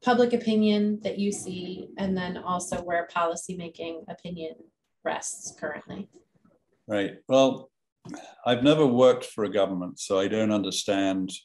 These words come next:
Speaker 2: the pressures that the folks that do are facing,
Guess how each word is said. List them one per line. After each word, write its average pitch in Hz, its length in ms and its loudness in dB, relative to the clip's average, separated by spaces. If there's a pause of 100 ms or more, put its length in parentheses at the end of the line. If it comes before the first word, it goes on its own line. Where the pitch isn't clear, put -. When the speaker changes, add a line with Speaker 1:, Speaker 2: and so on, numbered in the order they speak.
(100)
Speaker 2:
the 90 60 -8
pressures - 760 0
that - 140 -8 (200)
the - 100 -14
folks - 360 -6
that 95 220 -14
do 95 420 -4 (1200)
are 92 280 2
facing, 95 560 0